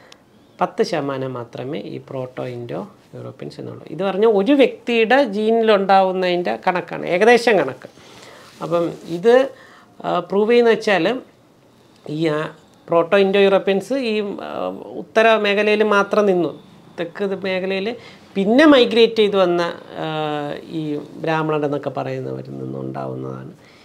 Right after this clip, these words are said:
ഈ ഒരു. ഇപ്പം നമ്മൾ ജനറ്റിക് സ്റ്റഡി വെച്ച് നോക്കുമ്പോഴത്തേക്ക് ഇങ്ങനെ ഒരു മൈഗ്രേഷൻ ഉണ്ടെന്ന് നമുക്ക് തറപ്പിച്ച് പറയാം. പക്ഷേ ഈ ഹിന്ദു വിരുദ്ധ, ആ, ചരിത്രകാരന്മാരും ഒക്കെ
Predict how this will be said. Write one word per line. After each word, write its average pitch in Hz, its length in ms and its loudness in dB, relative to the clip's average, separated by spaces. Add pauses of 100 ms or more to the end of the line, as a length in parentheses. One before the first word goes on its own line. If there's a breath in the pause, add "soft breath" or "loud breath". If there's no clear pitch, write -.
(220 soft breath)
ഈ 196 120 0
ഒരു. 175 80 0
ഇപ്പം 202 280 -2
നമ്മൾ 202 160 2
ജനറ്റിക് 196 440 2
സ്റ്റഡി 247 220 4
വെച്ച് 233 240 0
നോക്കുമ്പോഴത്തേക്ക് 220 640 -2
ഇങ്ങനെ 214 280 2
ഒരു 220 240 0 (400 loud breath)
മൈഗ്രേഷൻ 233 580 4
ഉണ്ടെന്ന് 220 300 4
നമുക്ക് 190 300 0
തറപ്പിച്ച് 139 380 -8
പറയാം. 151 200 -10 (100)
പക്ഷേ 214 340 -6 (440 loud breath)
ഈ 185 80 -6 (160)
ഹിന്ദു 196 280 2
വിരുദ്ധ, 226 420 2
ആ, 196 720 0
ചരിത്രകാരന്മാരും 196 1000 2
ഒക്കെ 196 140 -8